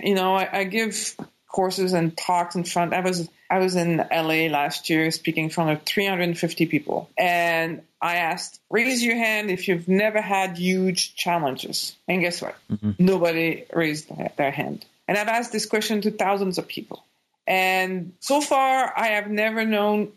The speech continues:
Speaker 1: anyone that hasn't experienced deep challenges. And if we're smart, we learn to see how they were specifically designed just for us. And we start having a, living a life of gratitude. We start living life as though,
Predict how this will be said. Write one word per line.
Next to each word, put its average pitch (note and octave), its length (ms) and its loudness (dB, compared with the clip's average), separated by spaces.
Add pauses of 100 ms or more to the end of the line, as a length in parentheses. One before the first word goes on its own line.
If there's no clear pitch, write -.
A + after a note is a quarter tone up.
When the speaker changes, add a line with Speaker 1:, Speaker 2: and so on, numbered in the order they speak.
Speaker 1:
anyone E4 760 2 (180)
that G3+ 140 0
hasn't G3 260 2
experienced F3+ 800 -2
deep G3+ 200 -2
challenges. B3+ 760 0 (260)
And F#3+ 160 2
if F#3+ 180 -2
we're F3 200 2
smart, A#3+ 580 0 (240)
we F#3+ 140 4
learn F3+ 460 0 (160)
to F#3+ 100 2
see B3+ 500 0
how A3 460 -2
they G3 120 0
were F#3 160 2
specifically A3 720 0
designed F3+ 420 2
just - 320 -4
for - 160 0
us. - 480 -4
And G3+ 800 2
we G#3+ 80 4
start A3+ 220 2
having G#3+ 280 0
a, G3+ 160 0
living G3+ 340 2
a F#3+ 60 2
life F#3 240 0
of F3 180 -2
gratitude. F3+ 800 -2
We F3+ 80 4
start A3 460 0
living G#3+ 260 2
life G3+ 400 2
as F#3+ 180 2
though, F#3 280 2